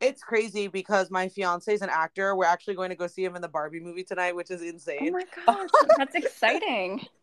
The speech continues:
Speaker 1: Yeah, I know. It's, it's awesome. And, like, it's just, like, so much, um, like, going on. I feel so blessed, but I always feel so overwhelmed. Like, there's so much.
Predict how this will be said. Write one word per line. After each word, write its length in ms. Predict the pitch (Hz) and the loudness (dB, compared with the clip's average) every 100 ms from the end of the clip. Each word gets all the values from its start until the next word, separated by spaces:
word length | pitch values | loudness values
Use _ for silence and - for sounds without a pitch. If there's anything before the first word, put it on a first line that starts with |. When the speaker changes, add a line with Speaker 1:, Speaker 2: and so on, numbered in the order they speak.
| - | -6
Speaker 1:
Yeah, 180 | 254 262 262 247 | 4 8 8 8
I 120 | 240 240 | 6 2
know. 220 | 240 220 | -2 -2
It's, 220 | 226 - | -2 -4
it's 200 | 254 247 | -8 -2
awesome. 500 | 214 214 214 214 196 190 | 2 4 2 -2 -4 -6
And, 120 | 196 | -6
like, 300 | 190 185 185 _ _ _ - | -6 -6 -8 _ _ _ -4
it's 140 | 240 269 | -4 -4
just, 140 | 302 | -10
like, 180 | 339 - | -12 -14
so 440 | - 262 240 247 | -8 2 4 4
much, 440 | 247 226 214 - - | 4 2 2 -4 -4
um, 400 | 208 190 175 170 | -2 -2 -6 -10
like, 260 | - 185 185 _ | -4 -4 -4 _
going 320 | 202 208 214 | -4 0 0
on. 240 | 175 185 180 | 0 0 -2
I 100 | 180 | -6
feel 160 | 202 | -8
so 160 | 202 202 | -8 -8
blessed, 360 | 160 165 175 - | -6 -4 -4 -2
but 100 | 180 | -2
I 40 | |
always 220 | 180 190 - | -2 -4 -6
feel 140 | 196 | -8
so 120 | 202 | -4
overwhelmed. 520 | 180 185 175 165 165 160 | -4 -4 -4 -4 -6 -8
Like, 100 | 165 | -10
there's 180 | 170 | -8
so 160 | - 170 | -4 -4
much. 480 | 165 156 - - | -2 -6 -8 -16